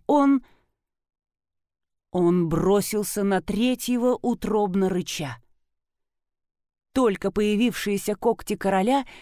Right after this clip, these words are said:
полоснули по лицу, едва не задев глаза. Сальватор хотел принять все удары,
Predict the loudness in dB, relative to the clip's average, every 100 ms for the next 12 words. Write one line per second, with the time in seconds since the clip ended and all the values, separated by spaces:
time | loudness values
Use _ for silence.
0 | -20 _ 0 0 0 0 0 2 0 -2
1 | -2 0 0 -2 -8 -6 -6 -4 -6 -6
2 | -4 -4 -2 -4 -4 -4 -2 -4 -2 -4
3 | -4 -4 -6 -8 -10 -20 _ _ _ _
4 | _ _ _ _ _ -16 -6 -4 -2 -2
5 | -2 -2 -6 -6 -4 -4 -4 -2 0 0
6 | -2 -4 -4 -2 0 0 -2 -4 -8